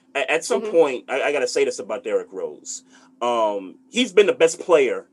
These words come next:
Speaker 1: for us in this series. Um, the dude is getting tired, man.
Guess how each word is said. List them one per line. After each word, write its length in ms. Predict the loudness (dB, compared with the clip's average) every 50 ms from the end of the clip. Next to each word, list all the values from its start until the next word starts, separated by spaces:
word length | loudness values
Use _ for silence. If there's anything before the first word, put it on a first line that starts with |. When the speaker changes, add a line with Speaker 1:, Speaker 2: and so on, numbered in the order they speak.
| _
Speaker 1:
for 280 | _ -2 -2 0 0 0
us 380 | -2 -4 -4 -6 -10 -14 -16 -20 _ _ _
in 160 | -6 -4 -4
this 160 | -4 -6 -6 -4
series. 640 | -4 -4 -4 -4 -6 -12 -20 _ -18 -16 -16 -16 -18 _ _ _ _ _ _ _ _ _ _ -2
Um, 640 | 0 2 2 2 2 0 -4 -8 -12 -16 -20 -20 _ _ _ _ _ _ _ _ _
the 60 | -10
dude 200 | -4 -2 -2 -2
is 80 | -2 -4
getting 180 | -6 -8 -8 -6
tired, 400 | -2 0 2 2 2 2 0 -4
man. 280 | -10 -14 -16 -16 -18